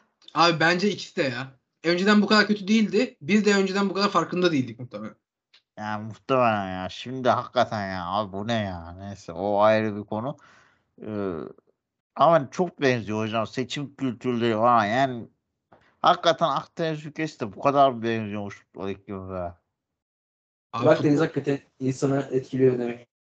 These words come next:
Speaker 3: Yani
Speaker 2: Abi
Speaker 3: senin
Speaker 2: Sulu Derbi'yi
Speaker 3: senin
Speaker 2: hatırladın
Speaker 3: için.
Speaker 2: mı sen? Ne düşünüyorsun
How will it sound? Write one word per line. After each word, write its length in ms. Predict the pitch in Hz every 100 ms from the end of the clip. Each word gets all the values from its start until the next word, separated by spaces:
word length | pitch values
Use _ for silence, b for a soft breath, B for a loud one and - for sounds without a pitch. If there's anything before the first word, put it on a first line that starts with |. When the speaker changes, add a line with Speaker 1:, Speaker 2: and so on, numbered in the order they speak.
| _ _ _ _ -
Speaker 3:
Yani 180 | 82 107
Speaker 2:
Abi 240 | 120 143
Speaker 3:
senin 120 | 110 110
Speaker 2:
Sulu 220 | 147 156
Derbi'yi 340 | 165 160 165
Speaker 3:
senin 120 | 170
Speaker 2:
hatırladın 260 | 156 156 165
Speaker 3:
için. 120 | 165
Speaker 2:
mı 100 | 214
sen? 220 | 196 165 135
Ne 140 | 165
düşünüyorsun 500 | 180 - 165 120 -